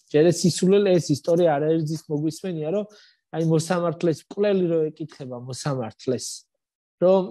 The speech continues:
ბატონო მოსამართლე და სრული რეგალიებით მოიხსენებს მოსამართლეს და ოთხჯერ რო უმეორებს ერთი იგივე კითხვას, ის გაბრაზდება. და მკვლელობა რო გაამართლოს აფექტურ მდგომარეობაში, ბჭყალებში,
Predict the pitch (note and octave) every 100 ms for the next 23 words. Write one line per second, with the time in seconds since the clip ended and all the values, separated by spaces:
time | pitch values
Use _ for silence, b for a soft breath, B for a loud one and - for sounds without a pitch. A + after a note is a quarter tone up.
0 | E3+ C#3+ D3+ C3+ D3+ D#3 E3+ E3+ C#3 C#3
1 | - D#3+ E3 D#3+ D3+ E3+ F#3+ - - -
2 | E3+ F3 D3 D3+ C#3 D3+ D3 D3+ D#3 D#3
3 | C#3+ D3 - D3+ C3 C#3 - F#3+ F#3+ D#3
4 | C3+ C3 B2+ B B - D#3+ E3 - F#3
5 | E3+ E3+ D#3 D3 F3+ B3 G3+ C#3+ - C3+
6 | - D#3+ D#3 D#3 D#3 - - E3 F3 D3
7 | C#3+ C#3 D3 B2 A2+ G2 _ _ _ _
8 | _ _ _ _ C#3 B2+ C#3 _ - -
9 | G#3 A3+ A3 F#3 F3+ E3 C#3 C#3+ D3+ G#3+
10 | G#3+ D#3 C#3 B2 C3+ - F#3+ F#3 - E3+
11 | D3+ D#3 D#3 D3+ D#3 C#3+ A#2 A#2 - F#3
12 | G#3+ G3+ D3+ -